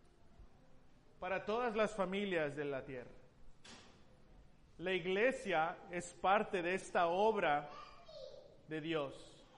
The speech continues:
Y nuestra, nuestra ofrenda es una participación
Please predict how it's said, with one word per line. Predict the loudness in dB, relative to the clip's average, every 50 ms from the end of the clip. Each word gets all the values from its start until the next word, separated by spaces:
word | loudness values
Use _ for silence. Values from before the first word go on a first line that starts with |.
| -20 -20 -20 -20 -20 -20 -20 -20 -20 -20 -20 -20 -20 -20 -20 -20 -20 -20 -20 -20 -20 -20 -20 -20 -20 -20 -20 -14 -10
Y | -6 -2
nuestra, | 0 0 0 0 2 4 6 6 6 4 0 -6 -14 -16 -14 -6
nuestra | -4 -2 -2 -2 -2 2 4 4
ofrenda | 4 4 2 0 -2 0 2 2 2 2 4 4 4 4 4 2 -2 -8 -14 -16 -20 -20 -20 -20 -20 -20 -20 -20 -20 -20 -20 -20 -20 -20 -20 -20 -20 -8 -4
es | -2 -2 -2 -2
una | 0 2 2 2 4 4
participación | 4 4 4 2 0 -4 -4 -6 -6 -4 -2 -2 -2 -2 -6 -6 -4 -2 0 0 0 0 0 -2 -4